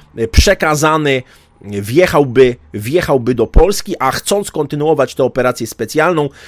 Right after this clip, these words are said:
funkcjonariusze ukraińskich służb, e, prowadziliby całą operację na terytorium, e, naszego, naszego kraju. No i krótko mówiąc, y, właściwie, y, oznaczałoby to, że na, że Służba Bezpieczeństwa Ukrainy, że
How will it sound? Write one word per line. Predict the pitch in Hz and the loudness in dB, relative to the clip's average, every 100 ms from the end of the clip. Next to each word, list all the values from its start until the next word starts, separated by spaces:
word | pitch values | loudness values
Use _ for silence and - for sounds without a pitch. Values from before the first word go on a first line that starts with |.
| - | -20
funkcjonariusze | - 196 220 - 165 135 143 - | -2 -2 0 0 0 0 -2 -2
ukraińskich | 139 131 123 135 - 113 - | -2 -2 -4 -4 -8 -10 -6
służb, | 127 139 - - - - - | -4 -4 -6 -14 -20 -20 -14
e, | 98 | 2
prowadziliby | - 160 160 131 139 139 123 | 4 6 4 2 -2 0 -2
całą | 123 139 139 131 | 0 2 2 0
operację | 113 120 110 117 131 | 0 2 2 0 -4
na | 117 127 | -4 -2
terytorium, | 131 117 113 110 110 110 - - _ | -2 -2 -2 -2 -2 -4 -10 -20 _
e, | - 95 101 | -10 -6 -4
naszego, | 127 131 120 98 98 95 _ - | -2 -2 -4 -2 -4 -4 _ -10
naszego | 107 131 - 131 110 107 | -4 -2 -2 -2 -2 -2
kraju. | 147 151 143 98 - - - | 2 4 2 -2 -10 -20 -8
No | 110 | -2
i | 156 | -2
krótko | 165 185 - 180 | -2 -2 0 0
mówiąc, | 135 135 160 190 - - | 0 2 0 0 -8 -8
y, | 107 110 85 71 110 | -8 -6 -8 -8 -10
właściwie, | 104 120 123 - 151 151 226 226 - | -6 -4 -4 -6 -10 -4 -2 -2 -4
y, | 113 110 - _ 65 80 104 - | -8 -8 -14 _ _ -20 -20 -8
oznaczałoby | 127 123 135 139 151 165 165 | -4 -4 -2 0 0 -2 0
to, | 156 | 0
że | 143 | 0
na, | 139 131 | 0 -2
że | 113 147 | -4 -4
Służba | 151 135 123 | -4 0 0
Bezpieczeństwa | 113 113 127 131 131 127 - | -2 -6 -4 -4 -4 -4 -2
Ukrainy, | 120 110 101 98 117 165 | -2 -2 -4 -4 -2 -2
że | 117 117 | 0 0